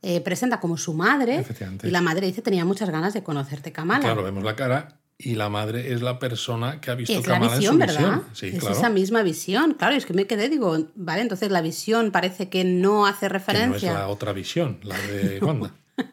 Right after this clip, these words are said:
Speaker 1: Eh, no hace referencia a la abuela o, o bisabuela de Kamala, sino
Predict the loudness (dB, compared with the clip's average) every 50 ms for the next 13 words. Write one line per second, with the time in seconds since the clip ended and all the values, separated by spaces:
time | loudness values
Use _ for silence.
0 | -8 -6 -6 -4 -4 -4 -6 -6 -4 -4 -2 0 0 0 2 2 4 4 4 4
1 | 2 2 2 2 0 0 0 0 0 0 0 0 0 0 0 0 0 0 -2 -4
2 | -8 -4 -2 -2 0 0 0 0 0 0 -2 -2 -4 -4 -2 0 0 2 2 2
3 | 2 2 2 2 0 0 -2 -4 -8 -8 -10 -10 -10 -10 -8 -8 -8 -4 -2 -2
4 | -2 -2 0 0 0 0 0 -2 -2 -2 0 0 2 2 2 2 0 -2 -4 -8
5 | -8 -2 0 2 2 2 2 0 -2 -4 -8